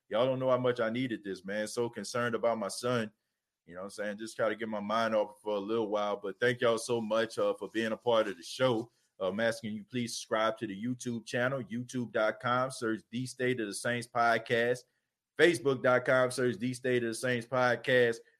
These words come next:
Previous episodes available on iTunes, Spotify, iHeartRadio, Anchor F M. And, uh, I'll keep you posted on, uh,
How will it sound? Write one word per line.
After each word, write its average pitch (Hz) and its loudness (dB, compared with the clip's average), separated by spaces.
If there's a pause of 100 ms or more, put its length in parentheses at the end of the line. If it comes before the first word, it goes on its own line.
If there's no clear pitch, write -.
(120)
Previous 143 0
episodes 135 0
available 127 0
on 120 0
iTunes, 123 0
Spotify, 117 2 (180)
iHeartRadio, 110 0 (460)
Anchor 123 0
F 110 2
M. 147 0 (340)
And, 127 0
uh, 127 6
I'll 117 4
keep 139 -8
you 131 -4
posted 131 -2
on, 117 0
uh, 107 4